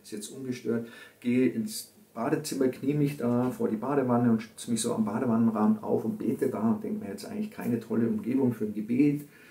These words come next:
und kannst auch nicht so laut beten. Ist ja ein Hotelzimmer, Badezimmer und der Oliver hat vielleicht noch geschlafen oder dachte, der schläft noch. Und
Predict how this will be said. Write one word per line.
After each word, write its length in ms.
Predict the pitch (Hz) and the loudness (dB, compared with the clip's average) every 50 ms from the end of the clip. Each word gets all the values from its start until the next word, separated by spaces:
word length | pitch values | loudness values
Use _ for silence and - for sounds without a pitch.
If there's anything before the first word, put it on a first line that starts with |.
| - - - - - - _ _ _ - | -20 -20 -20 -20 -20 -20 _ _ _ -18
und 160 | 113 101 - | -16 -14 -8
kannst 220 | - 117 113 110 | -6 -4 -4 -2
auch 60 | 107 | 0
nicht 140 | 107 113 - | 0 0 0
so 120 | - 110 98 | 0 -2 -2
laut 320 | 95 101 120 139 - - | 0 2 2 2 2 2
beten. 640 | 117 113 120 127 120 - 117 117 120 120 117 - - - _ _ _ _ _ _ _ _ _ _ _ _ _ _ _ - - - - - | 2 2 2 2 2 0 0 2 2 2 0 -4 -8 -20 _ _ _ _ _ _ _ _ _ _ _ _ _ _ _ -20 -20 -18 -16 -12
Ist 140 | - - | -10 -8
ja 100 | - 95 | -6 -6
ein 100 | 92 - | -6 -8
Hotelzimmer, 600 | - - - 117 113 127 123 - 113 107 107 104 104 | -8 -4 0 2 2 2 2 2 4 6 6 6 6
Badezimmer 680 | - 95 107 113 107 107 - 113 107 107 107 107 104 | 4 2 4 4 4 2 2 2 4 6 6 6 6
und 120 | - - - | 2 -2 -6
der 100 | - - | -6 -4
Oliver 240 | 104 104 214 196 202 | -2 -2 -2 -4 -4
hat 160 | 208 214 - - - - - | -8 -8 -10 -12 -20 -20 -14
vielleicht 320 | - - 101 104 104 104 110 | -10 -8 -6 -6 -6 -6 -6
noch 120 | - - | -8 -8
geschlafen 540 | - - - 113 107 110 123 123 - 123 117 | -10 -10 -10 -8 -6 -6 -6 -6 -6 -4 -4
oder 300 | 110 104 101 98 98 - - - _ - - - - _ _ _ _ _ _ - | -4 -4 -4 -6 -8 -10 -14 -16 _ -20 -20 -20 -20 _ _ _ _ _ _ -14
dachte, 280 | 107 101 - - - | -14 -12 -12 -8 -8
der 140 | - 95 - | -6 -6 -6
schläft 400 | - - - 110 123 123 - - | -8 -6 -2 -2 -2 -2 -2 -4
noch. 140 | 120 113 117 - - - - - - - - - - - _ | -6 -6 -6 -8 -14 -20 -20 -20 -20 -20 -20 -20 -20 -18 _
Und 380 | - 123 120 117 117 117 117 - | 0 4 6 6 6 4 2 -4